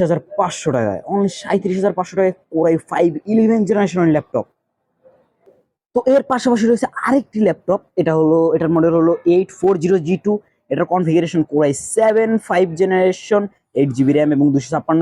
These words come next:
জিবি এসএসডি থাকবে, ফুল ফ্রেশ স্ক্রিনের একটি ল্যাপটপ এইচপি ব্র্যান্ডের। এই ল্যাপটপটি আমাদের শোরুম থেকে আপনারা ক্রয় করতে পারবেন only ষোলো হাজার পাঁচশো টাকায়, only ষোলো হাজার পাঁচশো টাকায় just ফ্রাইডে অফারে পেয়ে যাবেন Core i seven এর ল্যাপটপ,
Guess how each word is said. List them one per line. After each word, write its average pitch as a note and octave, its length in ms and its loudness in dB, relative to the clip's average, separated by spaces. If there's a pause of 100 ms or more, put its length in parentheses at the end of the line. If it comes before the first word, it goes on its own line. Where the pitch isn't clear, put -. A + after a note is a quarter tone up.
জিবি D3+ 180 -2
এসএসডি D#3 280 -14
থাকবে, E3 260 2
ফুল A#2+ 160 -4 (120)
ফ্রেশ D#3+ 220 -2 (180)
স্ক্রিনের E3 300 0
একটি D3+ 200 -12
ল্যাপটপ D#3+ 300 -2 (160)
এইচপি D#3 280 -2 (100)
ব্র্যান্ডের। E3+ 400 0 (920)
এই F3 140 4
ল্যাপটপটি G#3 460 -2
আমাদের F3+ 240 0
শোরুম F#3 300 0
থেকে F#3 160 0
আপনারা F3 180 2 (380)
ক্রয় F#3+ 200 0
করতে F3+ 180 0
পারবেন D#3 180 0 (160)
only F#3 360 2 (880)
ষোলো E3+ 300 2
হাজার D#3 200 2 (160)
পাঁচশো F3 300 -6
টাকায়, F#2+ 220 -4 (180)
only C#3 240 0
ষোলো D3 180 0
হাজার D3+ 200 0
পাঁচশো D3+ 280 -4
টাকায় E3 220 2
just D#3 220 -4
ফ্রাইডে D#3+ 360 2
অফারে E3+ 240 0 (240)
পেয়ে D#3+ 160 0
যাবেন E3 220 0
Core D#3+ 160 0
i - 20 -8 (120)
seven E3+ 280 0
এর E3 100 2
ল্যাপটপ, - 320 -4